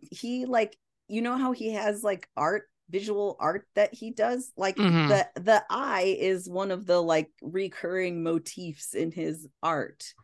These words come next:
Speaker 1: That
Speaker 2: Mm.
Speaker 1: weird little face, right? That he
Speaker 2: Yeah.
Speaker 1: draws all the time. I don't, I don't even know how else to describe it, but, uh, but other than that, I don't,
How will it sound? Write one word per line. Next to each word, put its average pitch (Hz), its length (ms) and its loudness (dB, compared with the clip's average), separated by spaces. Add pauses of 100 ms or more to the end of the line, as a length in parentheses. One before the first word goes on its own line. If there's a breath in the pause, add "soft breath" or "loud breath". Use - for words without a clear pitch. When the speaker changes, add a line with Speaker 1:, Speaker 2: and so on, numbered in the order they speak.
(380)
Speaker 1:
That 156 160 6
Speaker 2:
Mm. 143 100 0
Speaker 1:
weird 180 240 -2
little 165 200 0
face, - 540 -2
right? 151 320 -4 (120)
That 165 200 -4
he 185 140 -6
Speaker 2:
Yeah. 139 160 4
Speaker 1:
draws 160 280 0
all 185 140 -2
the 196 100 -6
time. 208 460 -8 (100)
I 160 120 -2
don't, 160 300 -4
I 156 120 -4
don't 156 200 -4
even 147 260 -4
know 139 160 -6
how 139 180 -8
else 135 200 -8
to - 120 -16
describe 131 420 -8
it, 110 140 -10
but, - 200 -8 (1800)
uh, 147 420 2 (960)
but 214 180 4
other 240 240 4
than 233 200 -4
that, 208 260 -2
I 170 120 2
don't, 170 280 0